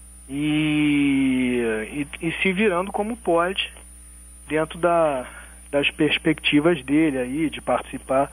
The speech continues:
desses eventos de showball e outros que ele tá, tá participando, esperando aí que a justiça faça a homologação do acordo daquilo que é dele.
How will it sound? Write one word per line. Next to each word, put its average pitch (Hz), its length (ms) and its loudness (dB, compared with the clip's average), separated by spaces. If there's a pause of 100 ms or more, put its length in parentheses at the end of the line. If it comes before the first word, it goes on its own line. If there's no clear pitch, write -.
(500)
desses 135 340 -2
eventos 131 520 -2
de 110 180 -8
showball 123 680 2
e 127 60 -2
outros 139 500 -2
que - 120 -8
ele 143 140 -2
tá, 143 320 2 (580)
tá 135 140 2
participando, 139 800 -2
esperando 175 720 2
aí 170 240 0
que 180 100 -2
a 202 80 2
justiça 214 480 -2 (140)
faça 170 340 0
a 185 80 -2
homologação 160 800 2
do 170 100 2
acordo 196 360 0
daquilo 247 320 -2
que 302 100 -4
é 294 60 -4
dele. 147 280 -2